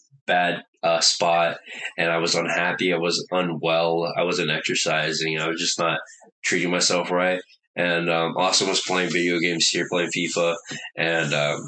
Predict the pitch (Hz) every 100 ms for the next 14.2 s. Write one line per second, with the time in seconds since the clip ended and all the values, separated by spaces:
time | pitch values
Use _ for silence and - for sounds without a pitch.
0 | - - - 92 92 104 104 - 107 107
1 | 104 104 - 117 110 101 110 101 98 -
2 | 101 95 101 92 90 90 107 120 123 127
3 | 135 131 139 113 101 90 - 107 98 90
4 | 78 90 87 87 80 76 80 - - 92
5 | 92 95 90 87 85 90 80 80 - -
6 | - - 101 101 98 92 87 76 _ _
7 | - 110 117 107 123 95 117 120 101 90
8 | 85 107 110 107 113 117 127 113 - 95
9 | 90 87 110 113 107 101 92 82 82 78
10 | 65 - 92 95 104 92 95 90 90 90
11 | 90 92 90 87 87 87 87 90 _ _
12 | 87 80 92 87 78 82 78 78 - -
13 | - 92 82 82 80 80 78 78 78 82
14 | 87 82